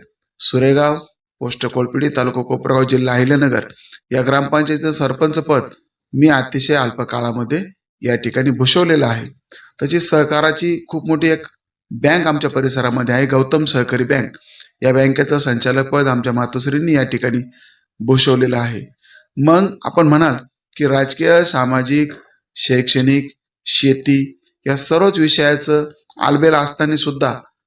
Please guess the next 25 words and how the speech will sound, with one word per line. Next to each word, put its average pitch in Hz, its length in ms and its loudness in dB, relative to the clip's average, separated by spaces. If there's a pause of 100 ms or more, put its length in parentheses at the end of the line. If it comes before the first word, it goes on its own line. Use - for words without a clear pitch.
(160)
मग 131 200 -4
तुम्हाला 170 280 4
या 170 100 4
ग्रुप 170 200 -2
काढण्याची 160 380 -2
काय 202 140 0
आवश्यकता 151 420 -2
पडली? 113 340 -10 (640)
तर 156 200 0 (160)
केवळ 139 340 2 (360)
समाजाच्या 135 800 2
उपयोगी 147 500 4
पडावं 127 480 0 (400)
आणि 139 280 2
परिसरातील 139 760 0
लोकांच्या 131 560 0 (580)
मुलामुलींच्या 135 600 2
लग्नाचा 139 360 0
प्रश्न 180 300 -4
सुटावा 131 460 0 (420)
म्हणून 170 280 2
सुरू 156 340 2
केलेली 135 360 2
ही 165 160 0
सामाजिक 123 600 0